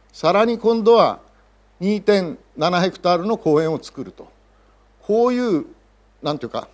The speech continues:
計画性のなさっていうか、逆に言うと、民間が買ってくれるんだっつって、う-、あの、買ってもらえないから、全部市で買っちゃうと。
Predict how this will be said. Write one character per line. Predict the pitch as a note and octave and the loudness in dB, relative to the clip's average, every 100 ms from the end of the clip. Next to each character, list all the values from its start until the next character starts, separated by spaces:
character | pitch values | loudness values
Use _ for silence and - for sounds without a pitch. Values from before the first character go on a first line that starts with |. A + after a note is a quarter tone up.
| _ _ _ _ _ _ _ _ | _ _ _ _ _ _ _ _
計 | - G#3 A#3 | -2 0 2
画 | A#3 A3 | 0 -2
性 | - G#3 | 0 0
の | F3+ | 0
な | D3 | -2
さ | D#3 D#3+ | -2 -4
っ | |
て | B2 | -6
い | |
う | G2 | -8
か、 | |
逆 | A2+ D3 D#3+ A3+ | 0 0 0 -4
に | |
言 | A#3+ | -4
う | A#3+ | -2
と、 | C3+ - - _ _ B2+ | -4 -6 -10 _ _ -6
民 | E3 A#3+ A#3 | -4 -4 0
間 | B3 B3 | 0 0
が | A3+ | 0
買 | F3 | -2
っ | |
て | F3+ G#3+ | -2 -4
く | A3 | -2
れ | A3 | -2
る | A3 | 0
ん | G#3+ | 0
だ | G#3+ | 0
っ | |
つ | - | -2
っ | |
て、 | D3 | -6
う-、 | E3 - - _ - | -6 -10 -14 _ -8
あ | D#3 | -8
の、 | D#3 | -2
買 | A3 | -4
っ | |
て | A3 F3+ | 0 -2
も | G3+ | 0
ら | A#3+ | 0
え | |
な | A#3 | 0
い | C#3 | -2
か | F#2 | -4
ら、 | D2+ - _ _ _ _ | -16 -20 _ _ _ _
全 | - C#3+ F3 A3+ | -2 2 2 0
部 | A#3+ | -2
市 | B3 | -2
で | A#3 | -4
買 | A3+ F3+ | -2 -4
っ | |
ち | - | -2
ゃ | E3 | -4
う | A2 | -6
と。 | - | -14